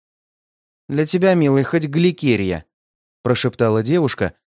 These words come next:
которая была бы, наверное, красивой, если бы не темные круги под глазами.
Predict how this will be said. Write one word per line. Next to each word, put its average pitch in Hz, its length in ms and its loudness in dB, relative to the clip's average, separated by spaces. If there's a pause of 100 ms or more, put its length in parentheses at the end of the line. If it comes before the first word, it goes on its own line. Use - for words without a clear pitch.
(180)
которая 175 440 2
была 160 240 2
бы, 143 100 -2
наверное, 151 400 2
красивой, 156 680 0 (320)
если 139 280 -2
бы 107 120 -2
не 110 120 0
темные 123 360 0
круги 107 300 -4
под 104 180 -4
глазами. 90 640 -6